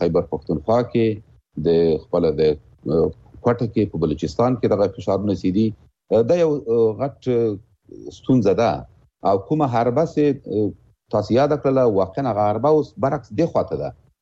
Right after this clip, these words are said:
یعنی اوس د اسلام په نوم که دوی خبره کوي، نو که دغه رهبرانو سره دوی ملاقاتونه کړي دي یا دوی که دفترونه ورکوي،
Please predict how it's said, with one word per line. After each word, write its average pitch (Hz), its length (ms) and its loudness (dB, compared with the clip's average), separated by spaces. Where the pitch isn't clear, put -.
یعنی 92 180 0
اوس 127 220 4
د 95 60 -4
اسلام 113 460 -2
په 113 80 0
نوم 143 200 2
که 120 80 -2
دوی 120 180 2
خبره 107 320 2
کوي، 165 340 -2
نو 107 200 2
که 101 260 -2
دغه 107 220 2
رهبرانو 101 500 0
سره 92 200 -2
دوی 104 200 -2
ملاقاتونه 95 580 0
کړي 104 480 -2
دي 98 180 2
یا 87 120 4
دوی 90 200 0
که 87 220 0
دفترونه 110 440 2
ورکوي، 104 420 0